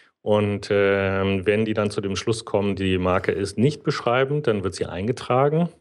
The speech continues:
Das ist dann üblicherweise so Zeitrahmen zwischen ein und vier Monate, würde ich jetzt mal ganz grob sagen. Ähm, und hier vielleicht noch ein Tipp, ähm,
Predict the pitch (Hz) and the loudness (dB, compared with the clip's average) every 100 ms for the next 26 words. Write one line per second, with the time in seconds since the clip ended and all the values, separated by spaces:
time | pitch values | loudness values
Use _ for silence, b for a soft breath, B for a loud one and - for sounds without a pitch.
0 | - 95 107 - 104 98 95 117 107 101 | -2 -2 -2 -2 0 0 0 0 -2 0
1 | 90 90 90 95 87 - 87 90 90 - | 0 2 4 2 0 0 4 4 2 -4
2 | B B B B _ - 87 - - - | B B B B _ -6 0 0 0 -2
3 | 87 90 90 90 - - 87 87 85 - | 0 2 2 -2 -4 -2 -2 -2 -6 -2
4 | 85 92 92 90 85 - 85 82 120 131 | 2 2 2 -2 -2 0 2 4 2 2
5 | - 113 117 113 117 - 113 104 107 110 | 0 0 2 2 -2 -2 -2 0 0 -2
6 | - 110 113 98 101 117 147 151 _ _ | 0 0 2 2 2 4 0 -2 _ _
7 | B B B B B B - 98 98 98 | B B B B B B -2 2 4 2
8 | 101 90 - 101 - 139 - 135 - 123 | 2 -2 -2 -2 2 0 2 0 0 -2
9 | 120 117 - 143 - 110 107 107 110 107 | -2 -2 -2 -2 -4 -2 0 0 -2 -4